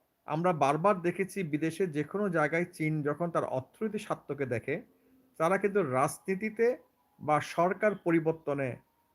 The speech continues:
তারা ইন্টারফেয়ার করে না। কিন্তু আমরা বাংলাদেশের ক্ষেত্রে দেখলাম,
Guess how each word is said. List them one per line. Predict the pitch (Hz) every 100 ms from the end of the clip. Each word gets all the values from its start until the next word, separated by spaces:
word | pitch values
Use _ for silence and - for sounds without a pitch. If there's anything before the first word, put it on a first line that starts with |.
| _
তারা | 143 147 131 127 _ _ _ _
ইন্টারফেয়ার | 165 151 143 - 143 123
করে | - 113 110
না। | 110 127 - _ _ _ _ _ _ _ _ _ _ _ _ -
কিন্তু | 180 190 254
আমরা | 226 196 196 190 170 - _ _
বাংলাদেশের | 120 139 165 175 185 233
ক্ষেত্রে | 233 214 208 165
দেখলাম, | 131 - 123 147